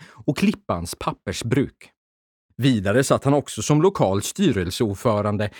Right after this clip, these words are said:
i Skånska Handelsbanken i Helsingborg. Trapp var en konservativ ledamot av riksdagens andra kammare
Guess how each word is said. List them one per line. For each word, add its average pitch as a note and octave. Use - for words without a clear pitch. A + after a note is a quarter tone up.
i C#3
Skånska B2+
Handelsbanken G#2+
i C#2+
Helsingborg. B2
Trapp G#3
var C3+
en A#2+
konservativ C#3
ledamot F#2+
av A#2+
riksdagens G#2
andra G2
kammare E2